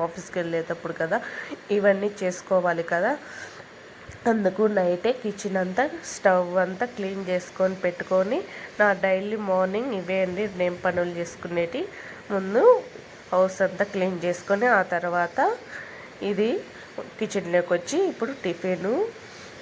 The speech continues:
లంచ్ బాక్సులకి అన్నీ రెడీ చేసుకుంటాను. ఇప్పుడైతే శనగలు అయితే కుక్కర్లో వేసుకున్నాను. అవి రాత్రే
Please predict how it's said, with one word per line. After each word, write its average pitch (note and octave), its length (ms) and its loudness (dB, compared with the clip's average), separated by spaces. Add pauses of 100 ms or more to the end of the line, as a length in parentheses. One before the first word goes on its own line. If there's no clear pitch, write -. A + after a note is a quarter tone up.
(100)
లంచ్ F#3+ 340 4
బాక్సులకి F3 540 -2 (100)
అన్నీ F#3 220 0 (100)
రెడీ F3 180 2 (100)
చేసుకుంటాను. F3 760 0 (1400)
ఇప్పుడైతే F#3 460 0 (180)
శనగలు G3 440 4
అయితే E3+ 160 -2 (100)
కుక్కర్లో F3+ 480 2
వేసుకున్నాను. F3+ 540 -2
అవి G3+ 120 2 (220)
రాత్రే F3 300 2